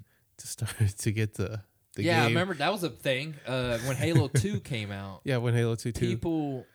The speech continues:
Speaker 2: I remember all, a lot of our friends in high school at the time,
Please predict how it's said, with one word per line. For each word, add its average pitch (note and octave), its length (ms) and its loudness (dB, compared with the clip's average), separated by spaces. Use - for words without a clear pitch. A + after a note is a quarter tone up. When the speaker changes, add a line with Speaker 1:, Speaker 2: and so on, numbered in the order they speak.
Speaker 2:
I C#3+ 60 -4
remember D3+ 500 -6
all, B2 300 -4
a A#2+ 60 -6
lot C3+ 180 0
of C3+ 80 -2
our C3+ 100 0
friends C3 440 -4
in A#2 60 -6
high A#2+ 240 -4
school A#2 260 -4
at - 80 -10
the G#2 60 -8
time, G2+ 500 -6